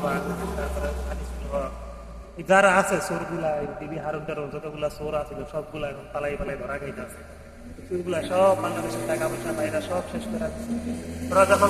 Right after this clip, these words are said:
ক্ষমতায় থাকে, এমনকি আল্লাহরে পর্যন্ত ওরা মানে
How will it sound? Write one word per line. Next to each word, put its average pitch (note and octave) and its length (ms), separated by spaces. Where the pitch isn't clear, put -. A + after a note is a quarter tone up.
ক্ষমতায় G#3 440
থাকে, - 220
এমনকি F#3 260
আল্লাহরে F#3 360
পর্যন্ত F#3 360
ওরা E3 100
মানে F3+ 160